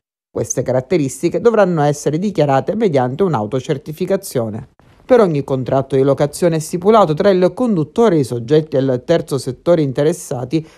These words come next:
l'amministrazione comunale corrisponderà direttamente a quest'ultimi un contributo denominato buono casa. Questa somma va considerata come un intervento di sostegno al cittadino in difficoltà economiche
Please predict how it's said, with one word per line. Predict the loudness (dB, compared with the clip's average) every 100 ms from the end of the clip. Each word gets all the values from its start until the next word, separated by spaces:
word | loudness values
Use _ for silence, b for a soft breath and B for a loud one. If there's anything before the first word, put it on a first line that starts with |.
| B
l'amministrazione | 0 2 0 -2 -2 -2 0 -2 0 0
comunale | 0 0 0 2 2 0
corrisponderà | 0 0 -2 -2 -2 0 0
direttamente | 0 -2 -4 -4 -4 -2 -2 -4 -8 b b
a | -14
quest'ultimi | -4 -2 -2 -2 -2 -2 -4 -2
un | -2 0 0
contributo | 2 0 0 -4 -4 -2 0
denominato | 2 0 0 -2 -2 -4
buono | 0 0 2 0
casa. | -2 -4 -6 -8 b b b b
Questa | -8 -6 -4
somma | 0 2 2 0
va | 0
considerata | 0 0 0 0 2 4 4 2
come | 2 2 2
un | 2
intervento | 0 2 0 2 0 0 -2
di | -2
sostegno | -4 -2 -2 0
al | -2
cittadino | -4 -6 -4 -2 -2
in | -2
difficoltà | -4 -4 -2 -2 2 2 2
economiche | 0 -2 -4 -4 -2 -2